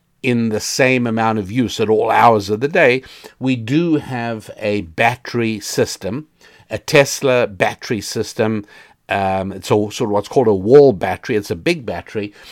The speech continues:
And so, uh, for, uh, periods when the gym is not in active usage, but we may still want to draw electricity, uh, the battery works fine. So, so there it is. The battery is kept fully charged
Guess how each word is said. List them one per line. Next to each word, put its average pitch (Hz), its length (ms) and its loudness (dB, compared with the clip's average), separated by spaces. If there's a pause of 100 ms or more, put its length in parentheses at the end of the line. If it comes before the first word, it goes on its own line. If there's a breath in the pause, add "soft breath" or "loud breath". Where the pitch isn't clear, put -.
(240 loud breath)
And 107 260 0
so, 113 460 4 (100)
uh, 101 200 -8
for, 101 680 0
uh, 101 60 -4 (120)
periods 151 500 0
when 113 160 2
the 107 100 -2
gym 123 240 -2
is 107 180 -6
not 131 260 -4
in 110 220 -8
active 110 480 -4
usage, 117 520 -6 (360 loud breath)
but 113 160 2
we 123 140 0
may 123 220 2
still 127 540 2
want 113 240 4
to 120 120 -2
draw 110 260 2
electricity, 120 800 0 (320 loud breath)
uh, 151 160 2
the 143 120 0
battery 117 440 0
works 107 300 -2
fine. 87 280 -2
So, 196 320 0
so 196 220 2
there 226 320 2
it 226 80 -2
is. 160 280 0
The 113 100 -6
battery 156 420 -8
is 147 140 -6
kept - 320 -2
fully 202 320 -2
charged 107 600 -2